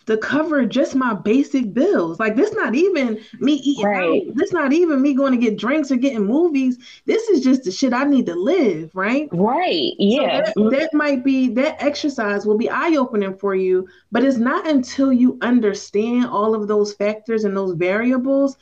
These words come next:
Speaker 1: that you'll be able to actually put together a meaningful plan. And I say meaningful because sometimes we do things with good intentions, right? Like, we be like, "I'm only gonna spend five hundred dollars on food."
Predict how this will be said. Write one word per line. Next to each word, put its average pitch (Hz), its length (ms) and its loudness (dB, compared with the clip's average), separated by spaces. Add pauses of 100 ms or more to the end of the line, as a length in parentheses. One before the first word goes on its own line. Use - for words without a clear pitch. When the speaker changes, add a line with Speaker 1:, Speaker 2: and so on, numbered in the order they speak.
(200)
Speaker 1:
that 220 200 0
you'll 262 120 0
be 247 240 4
able 220 180 2
to - 220 -2
actually 220 320 -2
put 214 240 -4
together 196 440 0
a 180 120 -4
meaningful 185 680 0
plan. 135 600 -4 (340)
And 247 120 2
I 294 80 0
say 311 200 2
meaningful 254 560 4
because 214 300 0
sometimes 277 540 0
we 277 180 2
do 277 260 2
things 247 340 4
with 190 160 0
good 208 180 2
intentions, 208 640 0
right? 196 360 -2 (240)
Like, 165 140 -2
we 262 120 4
be 254 80 4
like, 190 280 -4
"I'm 294 140 4
only 240 180 4
gonna 208 180 0
spend 208 260 -4
five 247 220 0
hundred 254 200 6
dollars 240 320 0
on 226 140 0
food." 240 460 2